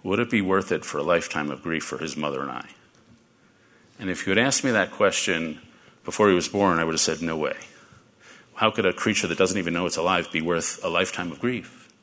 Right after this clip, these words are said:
But those of you who are parents will know that the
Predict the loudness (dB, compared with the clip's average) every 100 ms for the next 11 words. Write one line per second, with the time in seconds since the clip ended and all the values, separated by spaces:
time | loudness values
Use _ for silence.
0 | _ _ -20 _ _ _ -6 2 4 4
1 | 0 0 0 2 2 2 2 2 -2 -6
2 | -6 -12 -20 _ -20 -20 _ -6 -4 -2
3 | 0 0 0 -4 -2 -4